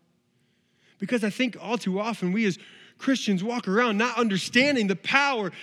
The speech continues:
that we've been given. Paul says that the same Holy Spirit that rose Jesus from the dead lives in me. Do we believe that? Because a lot of times I think that we as,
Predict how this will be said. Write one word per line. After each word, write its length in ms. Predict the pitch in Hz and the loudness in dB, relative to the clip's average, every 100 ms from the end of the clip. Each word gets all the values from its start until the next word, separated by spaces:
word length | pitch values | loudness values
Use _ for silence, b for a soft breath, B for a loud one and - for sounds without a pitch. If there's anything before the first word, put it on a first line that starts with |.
| B | B
that 120 | 233 | 0
we've 260 | 233 247 165 | 4 4 6
been 180 | 214 180 | 2 4
given. 280 | 262 269 196 | 2 2 2
Paul 240 | 254 285 | 0 0
says 220 | 247 214 | 2 2
that 140 | 208 185 B - | 2 0 B 2
the 100 | 240 | 2
same 300 | - 294 277 | 4 4 4
Holy 240 | 262 233 | 2 2
Spirit 400 | 180 - 302 285 | -2 0 2 2
that 100 | 240 | 0
rose 280 | 226 269 190 | 2 0 0
Jesus 400 | 151 269 247 254 | 4 6 6 0
from 160 | - 240 | 0 2
the 100 | 190 | 2
dead 380 | 156 285 240 B B - | 4 4 2 B B -2
lives 400 | 240 302 240 160 B B | 2 4 4 0 B B
in 340 | 269 262 208 202 | 2 4 4 2
me. 460 | 285 262 151 123 _ _ _ _ _ _ b b - | 2 2 -2 -6 _ _ _ _ _ _ b b -2
Do 100 | 247 | 4
we 140 | 285 | 4
believe 460 | 214 220 285 269 180 | 4 2 4 2 2
that? 200 | 175 170 | 0 -2
Because 240 | 190 214 | -2 -2
a 60 | 208 | -2
lot 180 | 233 | -4
of 80 | 185 | -4
times 300 | - 226 151 | -2 -2 -2
I 20 | |
think 240 | 143 185 - | -2 -4 -2
that 160 | 165 B B B 131 - | -6 B B B -18 -4
we 260 | 185 226 247 | 2 4 4
as, 180 | 175 | 2